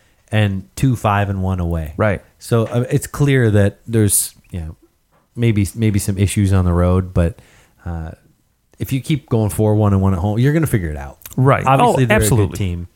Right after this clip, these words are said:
Speaker 2: But I
Speaker 1: Uh,
Speaker 2: just, for
Speaker 1: in,
Speaker 2: me, when
Speaker 1: in
Speaker 2: I looked
Speaker 1: early
Speaker 2: at
Speaker 1: on in the season, those home games, I think, are maybe more important than they are later. Like,
Speaker 2: I won't disagree
Speaker 1: being
Speaker 2: with you
Speaker 1: at
Speaker 2: on that.
Speaker 1: home or something, yeah,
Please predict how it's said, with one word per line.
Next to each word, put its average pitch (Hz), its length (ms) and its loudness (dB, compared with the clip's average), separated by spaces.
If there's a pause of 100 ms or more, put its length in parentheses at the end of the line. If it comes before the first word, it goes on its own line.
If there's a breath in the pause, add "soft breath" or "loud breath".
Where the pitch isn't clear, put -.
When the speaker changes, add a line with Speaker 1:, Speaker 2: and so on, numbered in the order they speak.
(280 soft breath)
Speaker 2:
But 180 100 2
I 208 100 2
Speaker 1:
Uh, - 20 0
Speaker 2:
just, 196 320 0
for 196 160 0
Speaker 1:
in, 202 60 2
Speaker 2:
me, 202 280 0
when 185 160 4
Speaker 1:
in 190 40 2
Speaker 2:
I - 20 2
looked 185 200 0
Speaker 1:
early 185 140 0
Speaker 2:
at 175 60 -2
Speaker 1:
on 160 100 -4
in 139 60 -4
the 120 80 -2
season, 98 380 -4
those 87 180 -4
home 98 240 -2
games, 82 360 -6
I 92 120 -6
think, 90 240 -6
are 85 80 -6
maybe 90 320 -4
more 85 240 -4
important 85 420 -10
than 85 180 -16
they 90 80 -16
are 87 120 -14
later. 98 360 -18 (460)
Like, 113 220 2 (140)
Speaker 2:
I 151 120 4
won't 120 240 4
disagree 113 320 0
Speaker 1:
being 135 80 4
Speaker 2:
with 123 60 2
you - 60 4
Speaker 1:
at 80 60 2
Speaker 2:
on 92 60 2
that. 95 100 4
Speaker 1:
home 104 420 0
or 98 60 2
something, 95 400 -6
yeah, 87 160 -2